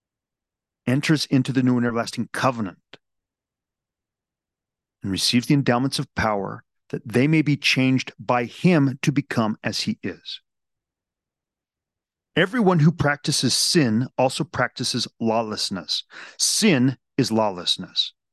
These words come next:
You know that he appeared so that he might take away sins, and there is no sin in him. No one who abides in him sins. Everyone who sins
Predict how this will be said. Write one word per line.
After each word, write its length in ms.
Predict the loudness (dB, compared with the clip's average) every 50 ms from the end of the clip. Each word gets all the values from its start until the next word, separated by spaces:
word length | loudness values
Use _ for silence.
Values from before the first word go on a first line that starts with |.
| _ _ _ _ _ -20 -20 -20 -20 _ _ _ _ 0
You 100 | 2 2
know 320 | 4 4 4 4 2 2
that 160 | 0 -4 -6
he 240 | -6 -4 -2 2 2
appeared 580 | 2 0 _ -10 -4 0 0 0 0 0 -2 -4
so 160 | -2 -2 -2
that 160 | -4 -6 -12
he 200 | -8 -4 0 0
might 240 | 2 2 0 -2 _ -8
take 240 | -2 -2 -2 -2 -2
away 220 | -4 -2 -2 -2 -2
sins, 580 | -4 -4 -4 -4 -4 -2 -2 -4 -4 -6 -10 _ _ _ _ -20 -20 -8
and 200 | -4 -2 -2 0
there 240 | 2 2 2 2 2 _ 2
is 200 | 2 2 2 2
no 140 | 0 0 0
sin 400 | 0 -4 -2 -2 -2 -2 -2 _ -4
in 120 | -4 -4
him. 320 | -2 -4 -6 -6 -6 -12 _ _ -20 _ _ _ _ _ _ _ _ _ _ _ _ _ _ _ _ _ _ _ _ _ _ _ _ _ _ _ -8
No 200 | -2 0 0 0
one 240 | 0 0 0 0 0
who 180 | 0 2 0
abides 400 | 0 0 0 -2 -2 -2 -4 -2
in 120 | -2 -4 -2
him 260 | -2 -4 -4 -4 -2
sins. 640 | -4 -6 -6 -6 -10 -12 -18 _ _ -16 -16 -16 _ _ _ _ _ _ _ _ _ _ _ _ _ _ _ _ _ _ _ 0
Everyone 720 | 0 0 2 2 4 4 6 6 4 2 0 -2 -6 -14 -20 -20 -20 _ _ _ _ _
who 120 | -2 -2
sins 840 | 0 0 -2 0 2 2 2 2 0 -2 -8 -8 -8 -8 -8 -8 -10